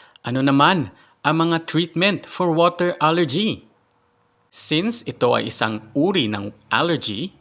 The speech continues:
pwede gumamit ang isang tao ng antihistamines. Preferably, yung non-drowsy or less drowsy na type ng antihistamines. Siyempre,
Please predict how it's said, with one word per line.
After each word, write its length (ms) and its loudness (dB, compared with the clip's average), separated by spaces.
pwede 300 2
gumamit 580 0
ang 80 -4
isang 240 -4
tao 380 -2
ng 240 -4
antihistamines. 1200 -2
Preferably, 720 0
yung 340 0
non-drowsy 880 0
or 160 2
less 460 -2
drowsy 720 -2
na 160 -6
type 320 -2
ng 180 -4
antihistamines. 1120 -4
Siyempre, 760 -2